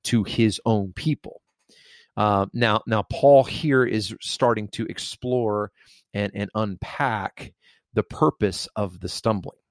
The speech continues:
Uh, and, and as Doctor R C Sproul would say, he said, it, it's, he's gonna talk about what God's design in it is. And, and in my notes, I wrote down that, that, so he started the chapter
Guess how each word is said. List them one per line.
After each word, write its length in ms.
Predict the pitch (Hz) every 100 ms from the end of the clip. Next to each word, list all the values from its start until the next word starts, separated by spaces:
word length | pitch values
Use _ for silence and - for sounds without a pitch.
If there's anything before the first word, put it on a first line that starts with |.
| _ _ _ -
Uh, 100 | 101 - -
and, 240 | 110 101 - - _ -
and 200 | 104 98
as 120 | 101
Doctor 260 | 113 104 101
R 100 | 101
C 120 | 107
Sproul 300 | - 123 113
would 140 | 104
say, 260 | - 101 98
he 80 | 101
said, 260 | - 101 - - 117 _
it, 140 | - -
it's, 260 | 120 - - - _
he's 200 | 120 -
gonna 180 | 135
talk 320 | - - 175 143
about 260 | 120 107
what 300 | 104 107 98
God's 340 | 98 95 95 -
design 640 | 92 87 95 92 98 90 -
in 160 | 95
it 140 | 90 -
is. 380 | 98 82 - -
And, 180 | 95 95 - - - -
and 140 | - 107
in 100 | 107
my 140 | 131
notes, 240 | 143 113 113
I 40 |
wrote 220 | 104 107
down 240 | 104 98 98
that, 180 | 95 -
that, 160 | 101 -
so 140 | 98
he 80 | 107
started 340 | - 135 175
the 80 | 123
chapter 560 | - 101 90 95 92